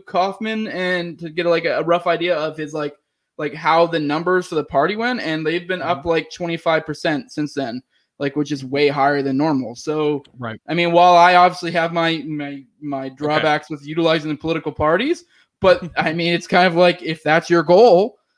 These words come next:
Speaker 2: So
Speaker 1: there the fuck you go. <laughs>
Speaker 2: all right, all right. So, so let me, y-, there's a lot of things I wanna touch
Speaker 1: Yeah,
Speaker 2: on
Speaker 1: yeah.
Speaker 2: that, that you just brought up, show. So, so number one, I, I,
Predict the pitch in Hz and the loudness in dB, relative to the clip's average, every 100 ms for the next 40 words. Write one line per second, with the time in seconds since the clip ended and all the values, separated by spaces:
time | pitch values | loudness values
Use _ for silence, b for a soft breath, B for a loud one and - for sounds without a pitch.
0 | _ 208 160 143 220 214 208 220 214 202 | _ -10 2 4 4 2 0 -2 -2 -2
1 | 233 370 269 - 262 196 - 277 311 156 | 0 2 0 0 -2 -2 -2 -2 2 2
2 | 135 339 - 156 143 101 _ _ - 151 | 4 0 0 2 0 -2 _ _ -4 -2
3 | 139 - - 143 156 160 135 135 131 143 | -2 -8 -10 -6 -4 -4 -6 -12 -8 -6
4 | 139 127 135 139 139 147 131 123 117 113 | -6 -4 0 2 0 -4 -4 -4 -4 -6
5 | - 123 123 110 147 143 120 113 120 - | -4 -4 -2 -2 -2 -6 -8 -8 -8 -10
6 | 120 120 - 123 113 110 - 117 113 - | -8 -8 -2 0 0 -2 -2 -2 -2 -6
7 | 131 113 101 B B B - 156 139 - | -4 -4 -6 B B B 2 4 4 2
8 | 151 190 151 127 120 - _ - 143 160 | 4 6 6 4 0 -8 _ -4 -2 -2
9 | - _ - 139 156 | -8 _ -2 0 0